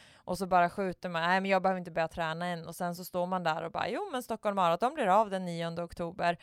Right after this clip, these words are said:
Och så är det augusti och man har två månader på sig. Och det bara blir stress. Och då är det ju inget kul. Så därför är det bättre att redan nu, eh, börja träna och få regelbundenhet och kanske ha, man kan ju tillsammans med ett fåtal, eh, vänner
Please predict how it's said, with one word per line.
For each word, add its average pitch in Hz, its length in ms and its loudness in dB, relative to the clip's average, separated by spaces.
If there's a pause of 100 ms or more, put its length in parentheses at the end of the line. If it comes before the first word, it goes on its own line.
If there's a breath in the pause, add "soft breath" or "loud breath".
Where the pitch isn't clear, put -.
(220 loud breath)
Och - 240 -4
så 196 80 2
är 170 180 6
det 160 180 2
augusti 175 500 -6
och 160 80 -10
man 165 120 -4
har 165 80 -4
två 175 240 -8
månader 170 420 -8
på 185 200 0
sig. 180 320 -4 (340 soft breath)
Och 185 120 -4
det 185 60 0
bara 165 180 0
blir 175 120 -8
stress. - 580 -4
Och 196 140 -2
då 202 180 4
är 190 180 6
det 175 80 -4
ju 170 60 -4
inget 170 200 -8
kul. - 380 -4
Så 185 80 -8
därför 202 300 2
är 160 100 0
det 160 80 -8
bättre 160 400 -6
att 170 100 -8
redan 175 360 -4
nu, 226 300 -2 (480 soft breath)
eh, 165 400 -4
börja 180 560 2 (580)
träna 160 460 -2
och 170 140 -8
få - 240 -6
regelbundenhet 175 1080 -6
och 175 60 -14
kanske 170 240 -6
ha, 160 280 0 (380 loud breath)
man 190 200 0
kan 185 180 -2
ju 175 60 -6
tillsammans 175 500 -4
med 165 180 -2
ett - 100 -10
fåtal, 233 680 4
eh, 170 200 6
vänner 160 720 -2